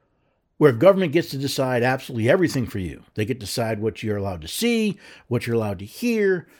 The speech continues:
what products you're allowed to use, and now what you're allowed to know about your children, as if the children were now government property, not yours, as if the children belong to the government, not to the parents.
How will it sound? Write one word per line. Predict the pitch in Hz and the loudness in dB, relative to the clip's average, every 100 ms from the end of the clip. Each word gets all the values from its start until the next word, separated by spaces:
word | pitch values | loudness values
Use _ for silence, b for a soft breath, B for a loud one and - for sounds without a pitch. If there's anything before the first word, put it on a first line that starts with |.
| b | b
what | 117 - | -6 -6
products | - 202 208 - | -2 0 0 0
you're | 196 | 0
allowed | 170 151 139 | 2 0 -2
to | 139 | -2
use, | 123 123 123 | 2 2 2
and | - 123 120 | -2 -2 0
now | 202 170 123 151 - _ _ _ _ | 0 0 -2 -4 -8 _ _ _ _
what | - 104 156 | -2 2 4
you're | 160 | 4
allowed | 151 151 | 4 2
to | 147 | 2
know | 120 | 0
about | 123 101 90 - | -2 -2 -8 -6
your | 127 | -8
children, | - - 262 190 73 - _ _ - | -8 -2 0 2 -2 -10 _ _ -2
as | 165 160 | 2 4
if | 175 - b b b | 2 0 b b b
the | 165 | -2
children | - 214 185 175 | 6 6 6 2
were | 165 | 2
now | 139 131 139 - _ _ _ _ 123 | 2 2 0 -6 _ _ _ _ -4
government | 127 208 233 139 | 0 2 0 -2
property, | - 98 90 80 78 _ _ _ _ _ - | -2 -4 -4 -12 -14 _ _ _ _ _ -12
not | 139 190 | -8 -4
yours, | 190 175 76 - - - _ _ _ _ _ | -2 -2 -8 -14 -18 -20 _ _ _ _ _
as | - - 156 | -6 -2 4
if | 202 | 4
the | 196 | 4
children | 156 220 202 185 | 2 6 6 4
belong | 160 180 160 165 | -2 0 2 0
to | 160 | -2
the | 165 | -4
government, | 147 170 208 139 104 | 0 2 2 2 -2
not | 123 135 - | -2 -2 -4
to | - | -8
the | 135 | -8
parents. | 135 - 226 104 - - - | -8 -8 -8 -8 -10 -16 -18